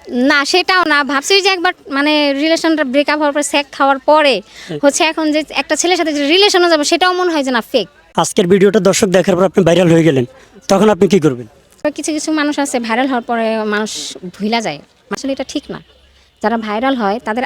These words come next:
Speaker 1: আগের সিমটমটা মাথায় থাকতে হয় যে আমি আগে কি ছিলাম।
Speaker 2: এ, অনেকে বলে যে একমাত্র নারী মানুষকে সিনাটা বড় দেয়, এরা যে পাত্রে পড়ে সে পাত্রের আকার ধারণ করে, এই কথাটা কতটা রাইট?
Speaker 1: এখন ভাই সব মেয়ে তো এক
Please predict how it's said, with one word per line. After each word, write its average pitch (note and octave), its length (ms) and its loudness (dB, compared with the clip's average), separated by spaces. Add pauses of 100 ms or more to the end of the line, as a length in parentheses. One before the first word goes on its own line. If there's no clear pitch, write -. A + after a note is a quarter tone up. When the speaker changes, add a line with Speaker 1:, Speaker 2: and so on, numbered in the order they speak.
Speaker 1:
আগের C#4 240 -4
সিমটমটা C4 540 -6
মাথায় A3+ 320 -8
থাকতে G#3 300 -10
হয় E3+ 200 -12
যে - 80 -8
আমি A3+ 120 -4
আগে B3 200 -2
কি - 160 -2
ছিলাম। F3 360 -4 (100)
Speaker 2:
এ, G3+ 100 2
অনেকে G3+ 320 4
বলে G3 260 4 (480)
যে F3+ 120 2
একমাত্র A3+ 640 2
নারী A3 260 4
মানুষকে G#3+ 380 2
সিনাটা G3+ 340 2
বড় G3 240 4
দেয়, D3 180 0 (240)
এরা G#3+ 160 4
যে A3 160 2
পাত্রে A#3 320 2
পড়ে G#3 200 4
সে G#3 180 0
পাত্রের G3 280 0
আকার F#3+ 220 0
ধারণ E3+ 240 4
করে, D3+ 300 0
এই G#3+ 100 0
কথাটা A3 320 2
কতটা F3+ 300 2
রাইট? C#3 300 -2 (420)
Speaker 1:
এখন D4 280 0
ভাই D4 140 2
সব D4+ 200 2
মেয়ে D#4+ 160 0
তো C#4 100 -2
এক B3 120 -2